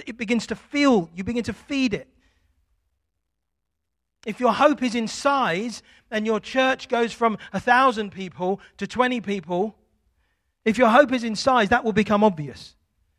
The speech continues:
because you'll struggle. If your hope is in God, I'm not saying you're just twiddle your thumbs, yeah?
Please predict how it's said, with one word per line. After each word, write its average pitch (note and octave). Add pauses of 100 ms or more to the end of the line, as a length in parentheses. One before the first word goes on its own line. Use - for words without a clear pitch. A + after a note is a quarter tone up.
(320)
because F3
you'll G3+
struggle. F3+ (1300)
If G#3+
your A#3
hope C4+
is A#3+
in A#3
God, A3 (1500)
I'm G#3+
not A#3
saying G3+
you're F#3
just F3 (160)
twiddle E3+
your D#3+
thumbs, C#3+ (880)
yeah? D#3